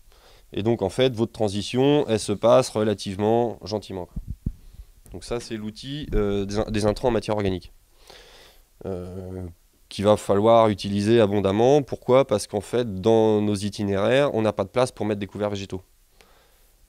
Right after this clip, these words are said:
Vos parcelles, vous les utilisez, il faut produire. Et donc, euh, est-ce que vous pouvez vous permettre de prendre huit mois sur les parcelles pour faire des couverts végétaux qui produisent douze tonnes de, de carbone ? Bah non.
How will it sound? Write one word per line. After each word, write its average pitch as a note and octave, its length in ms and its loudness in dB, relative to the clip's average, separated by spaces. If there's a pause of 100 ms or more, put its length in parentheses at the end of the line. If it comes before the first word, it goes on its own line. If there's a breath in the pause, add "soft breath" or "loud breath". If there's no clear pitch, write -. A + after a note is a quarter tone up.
(120)
Vos F2+ 160 -10
parcelles, A#2+ 360 0
vous G#2 100 -4
les F#2+ 180 -6
utilisez, F#2+ 460 -2
il B2 60 -4
faut G#2 140 -6
produire. A2+ 520 -4
Et F#2+ 80 -4
donc, A2 300 -4
euh, F#2+ 680 -2
est-ce G2 120 -6
que A#2 80 -2
vous G2+ 100 0
pouvez A2+ 180 2
vous G#2+ 140 -2
permettre G#2+ 420 0
de G2 80 -4
prendre G2+ 280 -2
huit G2+ 120 -2
mois A2 260 2
sur - 160 -6
les F#2 80 -6
parcelles B2 440 -4
pour G2+ 180 -10
faire G#2 160 -2
des G2+ 100 -4
couverts F#2+ 220 -6
végétaux F#2+ 360 -8
qui G2 120 -12
produisent F#2 340 -10
douze F#2 200 -12
tonnes G2 200 -6
de, F2+ 240 -6
de F2 100 -10
carbone ? G#2 440 -6
Bah F#2+ 100 -4
non. E2+ 120 -8